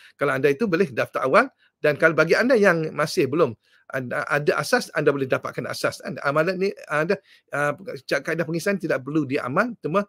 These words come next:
kita baca je. Baca adalah merupakan amalan. Kita baca tu terus, kita boleh buat pengisian terus, insyaAllah. Jadi, kalau kita jumpa pada sembilan belas, sembilan belas hari bulan dua belas, jam sembilan malam, dalam macam mana pengisian,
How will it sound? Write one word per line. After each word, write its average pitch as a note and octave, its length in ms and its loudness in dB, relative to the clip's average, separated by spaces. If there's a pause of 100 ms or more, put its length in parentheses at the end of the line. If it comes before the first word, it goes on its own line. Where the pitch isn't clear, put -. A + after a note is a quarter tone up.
(120)
kita - 160 -4
baca F3 240 4
je. B2 160 4 (160)
Baca D3 160 0
adalah E3+ 240 0
merupakan C#3+ 400 -2 (320)
amalan. C#3 560 -2
Kita B2+ 160 -6
baca C#3 320 0
tu G#3+ 160 0
terus, D#3 320 -2
kita E3 320 -2 (240)
boleh C3+ 160 -2
buat B2 240 -4
pengisian C3 400 -8
terus, C3 320 -10
insyaAllah. C#3 400 -4 (320)
Jadi, F3+ 160 -2
kalau D3 160 -2
kita C#3+ 160 0
jumpa G3+ 240 2
pada E3 240 4
sembilan C#3+ 400 -2
belas, B2+ 320 -8
sembilan C#3 160 -6
belas C3+ 160 -6
hari B2 160 -6
bulan A#2 80 -6
dua B2 160 -2
belas, G#3 140 2 (420)
jam C#3 160 0
sembilan C#3 240 -2
malam, C#3 240 2
dalam C3 320 2
macam - 480 -4
mana - 80 -2
pengisian, D3+ 460 -2